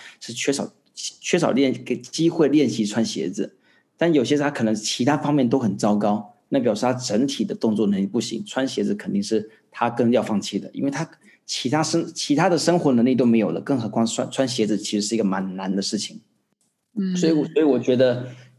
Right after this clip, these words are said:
Speaker 1: 重点是说，当今天小朋友会放弃，是因为他没有能力。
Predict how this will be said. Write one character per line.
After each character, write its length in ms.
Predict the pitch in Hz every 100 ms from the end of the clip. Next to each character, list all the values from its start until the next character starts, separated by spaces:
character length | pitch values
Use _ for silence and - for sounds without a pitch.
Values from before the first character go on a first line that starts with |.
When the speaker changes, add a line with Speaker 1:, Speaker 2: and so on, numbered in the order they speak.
| _
Speaker 1:
重 240 | - 196 175
点 180 | 123
是 140 | 113 135
说， 200 | 131 135
当 280 | 151 151 139
今 120 | 165
天 80 | 165
小 200 | 160 110
朋 160 | 120
友 160 | 123 113
会 160 | 131
放 280 | 123 135 131
弃， 140 | 123 120
是 140 | -
因 60 | 120
为 40 |
他 120 | 117
没 160 | 110 117
有 80 | 113
能 280 | 95 82 -
力。 260 | 110 -